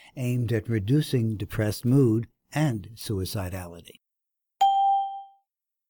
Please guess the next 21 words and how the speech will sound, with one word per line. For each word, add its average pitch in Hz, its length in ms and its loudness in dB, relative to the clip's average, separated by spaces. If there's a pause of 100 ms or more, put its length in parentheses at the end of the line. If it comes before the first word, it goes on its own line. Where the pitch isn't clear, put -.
(340)
Despite 160 480 -2
its 123 160 2
long 110 260 4
history 101 520 0
as 95 240 -4
a 98 160 -2
psychiatric 104 720 -2
diagnosis, 101 880 -6 (360)
little 123 280 0
is 123 160 0
known 107 300 0
about 92 300 -8
the 98 120 -8
sociodemographic 107 1300 -4
and 104 200 -10
clinical 117 440 -6
profile 101 840 -6
of 101 200 -10
persistent 143 720 -6
delusional 113 640 -2
disorder 98 640 -8